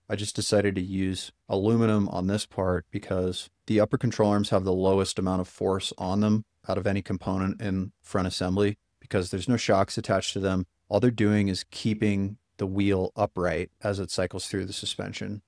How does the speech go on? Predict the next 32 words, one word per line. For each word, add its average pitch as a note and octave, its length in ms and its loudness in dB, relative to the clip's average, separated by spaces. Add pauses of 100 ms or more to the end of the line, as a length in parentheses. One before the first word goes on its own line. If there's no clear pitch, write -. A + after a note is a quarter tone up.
(120)
And F#2 380 -4
the G#2+ 160 0
only G#2 280 2
force G#2 420 0
load A2 240 4
that G2 80 -2
you F2+ 120 -4
would F#2+ 140 -6
get G2 220 0
on G#2+ 180 0
it A2 240 -2
is F#2 480 -2 (240)
a A#2 80 0
lateral G2 460 4
force F#2+ 420 -4
load F#2 340 0
when F#2+ 240 -4
you're F2+ 80 -6
going F#2+ 200 -4
through F2+ 180 -6
a F2 40 -8
turn. F2+ 460 -4 (180)
And G2 220 -4
since - 320 2
those G#2+ 380 4 (120)
rod G2+ 300 6
ends G2 260 2
are F2 80 0
spread F#2+ 520 -2
so - 280 -2
far F#2 340 0
out, F2+ 300 2